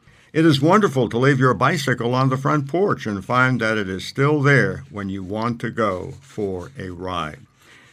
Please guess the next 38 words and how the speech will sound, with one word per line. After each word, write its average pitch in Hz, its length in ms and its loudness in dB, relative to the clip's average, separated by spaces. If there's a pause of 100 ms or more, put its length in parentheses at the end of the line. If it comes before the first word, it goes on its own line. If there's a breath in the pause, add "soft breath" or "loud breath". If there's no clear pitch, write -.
We 147 180 6
are 113 380 6
to 107 160 -2
be 113 180 2
an 104 160 -4
influence 117 600 0
for 107 180 -6
good. 101 420 0
And 135 220 4
what 175 260 0
better 135 540 4
and 101 180 -6
more 117 240 0
effective 139 480 -2
way 135 240 2
to 135 80 0
be 123 160 -2
an 107 160 -2
influence 156 560 0
for 113 200 -2
good 139 540 0
than 120 240 0
to 135 120 0
be 101 640 0
in 101 240 -6
politics? 95 920 -8 (500 soft breath)
In 214 140 2
our 165 100 6
last 143 300 6
major 139 340 6
election, 123 460 2
radicals, 110 640 2
and 98 140 -4
I 135 180 2
mean 139 340 2
radicals, 107 840 2
won 110 360 0
out. 117 300 0